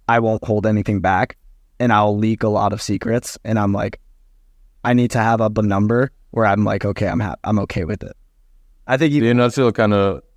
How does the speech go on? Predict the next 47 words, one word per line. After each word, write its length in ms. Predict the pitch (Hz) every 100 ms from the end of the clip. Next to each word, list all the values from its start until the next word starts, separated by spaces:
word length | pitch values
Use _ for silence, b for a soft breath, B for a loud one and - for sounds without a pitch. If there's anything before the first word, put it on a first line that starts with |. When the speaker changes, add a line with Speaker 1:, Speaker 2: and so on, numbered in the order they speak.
| _ -
Speaker 2:
do 100 | 117
you 60 | 110
not 160 | 110
feel 140 | 113 110
kind 160 | 110
of 80 | 101
awkward 340 | 92 90 107 95
sometimes? 360 | 107 110 107
Because 240 | 101 - 101
I'm 100 | 90
like, 140 | -
"What 140 | 98 120
if 80 |
I 80 | 120
pay 240 | - 98 95
and 100 | 90
it's 120 | 85
not 180 | - 50
worth 180 | 52 -
it?" 160 | - _ _ _ - -
And 80 | 101
I'll 80 |
just 180 | 87 90
say 140 | 95 90
stupid 320 | - 82 -
shit. 280 | - 73 - -
Speaker 1:
It's 200 | 156 117
worth 260 | 90 - -
it. 160 | 71 _ _ - - - _ -
It's 180 | 127 110
always 280 | 104 98 73
worth 120 | 78
it. 40 | - -
I 100 | 156
make 220 | 175 151
it 80 | 135
worth 260 | 117 104 92
it. 140 | 92 -
I 100 | 123
usually, 520 | 139 131 139 120 110 -
I 120 | 123
spit 280 | - 135 -
game 240 | 233 -
on, 200 | - 87 -
on 180 | 98 95
consulting 480 | 104 95 87 80 73
calls. 340 | 65 78